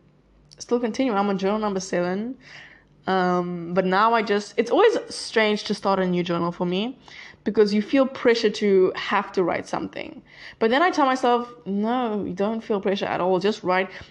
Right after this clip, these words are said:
Like, in my journal, I write what I like. I draw things that I like. Or if someone says something, I put it there. If I'm feeling a weird way, I'll be like, "I feel weird today. I don't know why." But I feel really weird. It's strange, and I, and then I think, "Why am I feeling weird? Like,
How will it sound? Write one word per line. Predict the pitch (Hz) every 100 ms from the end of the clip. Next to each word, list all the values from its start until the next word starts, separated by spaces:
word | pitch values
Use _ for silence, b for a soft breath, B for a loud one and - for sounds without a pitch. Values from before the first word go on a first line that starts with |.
| -
Like, | 262 -
in | 311
my | 285
journal, | 254 226
I | 226
write | 196 214
what | 226 247
I |
like. | 226 202 190 196 196 190
I | 185
draw | 175 180 190
things | 196 214
that | 214
I | 214
like. | 190 180 180 180 -
Or | 190 185 175 B B -
if | 196
someone | 226 233
says | 220 214
something, | 208 196
I | 196
put | 220
it | 208
there. | 208 185 185
If | 185
I'm | 196
feeling | 190 233 226
a | 196
weird | 170 196 196
way, | 180
I'll | 180
be | 180
like, | 180 180 - B B
"I | -
feel | 190 240
weird | 220 180 180
today. | 180 165 147 - - B -
I | 185
don't |
know | 196 214 175
why." | 175 170 202 - b _
But | 180
I | 180
feel | 202 180
really | 175 175
weird. | 160 101 92 - -
It's | 180
strange, | - - 233 196 180 185 190 -
and | 196
I, | 185 190 - B B
and | 202
then |
I | 247
think, | 247 254 233 233
"Why | 175 180 220 330
am | 285
I |
feeling | 196 190 165 151
weird? | 101 175
Like, | 156